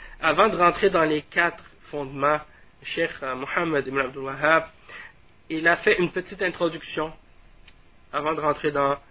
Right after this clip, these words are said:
le, le cœur du sujet. Et l'introduction, en fait, de ce livre, c'est un dua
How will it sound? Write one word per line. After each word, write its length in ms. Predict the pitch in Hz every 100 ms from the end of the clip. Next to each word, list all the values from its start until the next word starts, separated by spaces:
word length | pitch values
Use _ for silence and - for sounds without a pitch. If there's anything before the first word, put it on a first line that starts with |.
| -
le, 240 | 127 127
le 100 | 127
cœur 240 | 135 170 160
du 120 | 139
sujet. 440 | - 131 147 175 - - - 147
Et 280 | 156 165 - - - 135
l'introduction, 840 | 190 202 185 170 - - 202 220 - 143
en 140 | 143
fait, 300 | - 175 170
de 80 | 143
ce 160 | -
livre, 200 | 143 170 -
c'est 220 | 151 147
un 100 | 143
dua 360 | 135 120 143